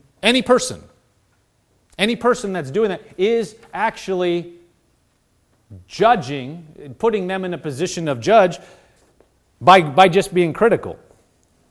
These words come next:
Romans fourteen thirteen said, "Therefore, let us not judge one another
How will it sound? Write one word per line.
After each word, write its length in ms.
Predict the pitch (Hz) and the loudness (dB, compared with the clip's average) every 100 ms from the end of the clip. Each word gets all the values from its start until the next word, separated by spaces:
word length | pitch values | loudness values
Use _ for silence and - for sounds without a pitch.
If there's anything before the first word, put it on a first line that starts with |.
| _ _ _ _ _ _ _ _ _ _ _ _ _ _ _ _ _ _ _ _ _ _ - | _ _ _ _ _ _ _ _ _ _ _ _ _ _ _ _ _ _ _ _ _ _ -4
Romans 320 | 175 208 190 | 4 4 4
fourteen 480 | - 208 208 214 202 | 0 0 2 0 -2
thirteen 380 | 180 226 226 190 | 2 2 2 -4
said, 180 | - 185 | -2 0
"Therefore, 440 | 214 226 220 208 | 2 2 2 0
let 240 | 160 190 247 | 2 2 4
us 180 | 190 - | 2 -2
not 320 | 214 214 135 | 0 0 -2
judge 380 | 113 208 208 165 | 4 6 6 2
one 240 | 175 170 | -2 -2
another 640 | 151 147 139 135 160 196 | -2 0 0 0 -4 -8